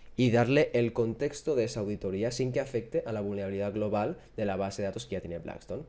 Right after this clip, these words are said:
¿vale? Eso es un tema muy importante. También un tema bastante importante, y es que aquí estamos en la vulnerabilidad, ¿vale?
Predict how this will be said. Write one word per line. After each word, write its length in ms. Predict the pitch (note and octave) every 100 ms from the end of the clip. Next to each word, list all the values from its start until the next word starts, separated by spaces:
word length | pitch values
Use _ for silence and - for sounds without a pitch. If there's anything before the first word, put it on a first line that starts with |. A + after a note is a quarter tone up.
| -
¿vale? 280 | F2+ F#2 E3+ - - - -
Eso 100 | B2+
es 60 |
un 80 | B2+
tema 260 | B2+ C#3 -
muy 240 | A2+ A2+
importante. 640 | G#2 F#2 F2 - F#2 E2 - - - - - - - - - -
También 400 | - B2+ C#3+ F3+
un 120 | E3 D#3
tema 260 | E3 D3+
bastante 540 | C3+ B2+ C3+ C#3+ B2+ C3
importante, 720 | A#2+ A2+ G#2+ G2+ C#3+ C3 G#2+
y 100 | G2+
es 100 | G2
que 100 | -
aquí 140 | F#2+
estamos 500 | D3 - D#3 D#3+ D#3 C#3
en 120 | A#2+
la 140 | A2
vulnerabilidad, 720 | G2+ G2+ G2 F2+ F#2 F2+ D#2+ - - -
¿vale? 300 | F2+ A2+